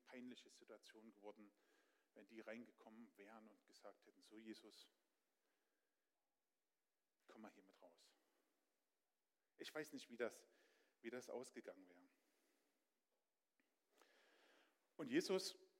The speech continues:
geht dann weiter. Er, er sagt nicht nur, das ist, das ist also schädlich, wenn, wenn Satan mit sich selbst im Krieg wäre,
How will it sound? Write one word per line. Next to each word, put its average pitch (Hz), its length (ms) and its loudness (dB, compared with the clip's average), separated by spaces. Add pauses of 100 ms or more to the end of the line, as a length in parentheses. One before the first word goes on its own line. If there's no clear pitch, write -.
(120)
geht 170 140 4
dann 160 180 6
weiter. 139 380 6
Er, 131 380 8
er 131 120 6
sagt 175 260 8
nicht 156 140 2
nur, 151 280 8 (180)
das - 180 -2
ist, - 300 -10
das 120 120 -10
ist - 220 -10 (1300)
also - 180 -8
schädlich, 147 680 8
wenn, 120 280 4
wenn 120 140 2
Satan 147 440 4
mit 135 140 0
sich 120 220 -2
selbst - 400 4
im 120 140 -6
Krieg 175 240 -8 (100)
wäre, 113 380 4